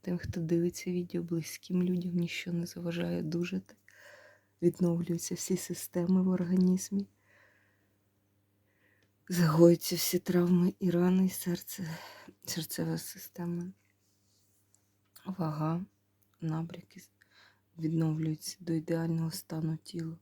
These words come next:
Буде так і так є. Це зайве все, що заважає, повертай ворога. Звідки прийшло, туди йде. Буде так.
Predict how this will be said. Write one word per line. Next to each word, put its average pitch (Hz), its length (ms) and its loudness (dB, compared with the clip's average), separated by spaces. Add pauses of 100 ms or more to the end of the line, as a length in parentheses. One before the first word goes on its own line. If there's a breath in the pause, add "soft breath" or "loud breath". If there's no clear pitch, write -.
(160)
Буде - 320 -12
так 165 260 -10
і - 60 -20 (140)
так - 140 8 (140)
є. 175 140 -14 (1600 loud breath)
Це 175 80 -12
зайве 185 480 -14
все, - 340 -16
що - 260 -18
заважає, - 640 -20
повертай - 400 -20 (200)
ворога. - 320 -20 (240)
Звідки - 520 -4
прийшло, 170 440 -10
туди 170 360 -10
йде. 170 340 -12 (3000 soft breath)
Буде 165 320 0
так. - 500 -8